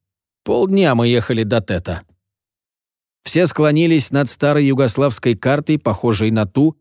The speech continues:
что нашли Яна с Йозефом в комнате Ленки. Дороги были в жутком состоянии. Участник давней экспедиции сморщил лоб, будто заново проживая те судьбоносные события.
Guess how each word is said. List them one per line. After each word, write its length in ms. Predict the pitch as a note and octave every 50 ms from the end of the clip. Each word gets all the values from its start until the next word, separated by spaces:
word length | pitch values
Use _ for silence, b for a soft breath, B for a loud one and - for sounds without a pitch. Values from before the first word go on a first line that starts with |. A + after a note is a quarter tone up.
| _ _ _ _
что 180 | - - - C3+
нашли 380 | B2 B2 B2 A#2+ - D3+ D#3+ D#3
Яна 340 | C3 A#2 C#3 D#3 D3 C#3
с 140 | B2+ - -
Йозефом 540 | G2+ G2 B2 D3+ D3 C3+ C3 - C#3 C3 B2+
в 80 | - -
комнате 440 | - D#3+ C#3 A#2+ B2 B2+ A#2 -
Ленки. 440 | A#2 F#2+ D#2+ C#2+ C#2 - - - - - _ _ _ _ _ _ _ _ _ _ _ _ _ _ _ _
Дороги 540 | - - A2+ B2 C3+ D3+ D3+ D3 C#3 B2+ C3
были 260 | B2 B2+ B2+ B2 B2
в 60 | A2+
жутком 440 | G#2+ A2+ C#3+ E3 D3+ - - F#2 D2+
состоянии. 840 | - - F#2 F2 - - F2 E2 D#2+ D2+ D2 C#2+ C#2+ C#2 - - - - _ _ _ _ _ _ _ _ _ _ -
Участник 500 | - - - D3 G#3 F3 - G#3 F3+ D3+
давней 400 | C3 C#3+ C#3+ C3+ B2 C3 C3+ B2+
экспедиции 680 | G#2+ - - - B2+ G#2+ F#2 B2 D3+ - - - F#3
сморщил 520 | E3 - - B2+ C3+ A#2+ - - - A2+
лоб, 260 | G#2+ G#2+ B2+ E3 - - - _ _ _ _ _ -
будто 440 | - F2+ A#2+ C#3+ B2+ - - - C3+
заново 520 | B2 G#2+ G2+ A#2+ B2+ C#3 D3+ D#3 D3 C#3+
проживая 480 | A#2 C#3 C3+ A#2 G#2+ B2 C3+ C#3 C3+ B2
те 200 | G2 - D3 C3+
судьбоносные 680 | A2+ - B2 G#2+ G2+ A#2 A#2+ B2 A2+ - - A#2+ A2+ G2
события. 560 | - A2 F2+ D#2+ D#2 - - D#2+ C#2+ -